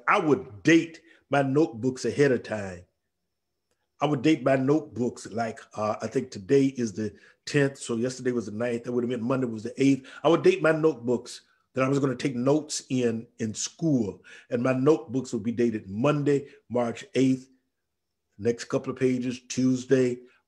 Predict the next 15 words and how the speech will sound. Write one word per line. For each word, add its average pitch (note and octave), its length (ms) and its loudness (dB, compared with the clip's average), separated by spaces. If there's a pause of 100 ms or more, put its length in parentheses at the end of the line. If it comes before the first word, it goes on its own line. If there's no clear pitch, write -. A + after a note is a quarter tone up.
March G2 360 -12
ninth, B2 440 -4 (280)
Wednesday, A#2 400 -6
March A#2 380 -4
tenth, A#2+ 260 -6
so - 280 -8
on. A#2 360 -4 (280)
And A#2+ 140 -4
then D#3 180 6
on D3+ 180 0
that D3 200 6
day D3 160 4
that A#2+ 200 -2
was G#2+ 200 -10
Tuesday, D#3 600 2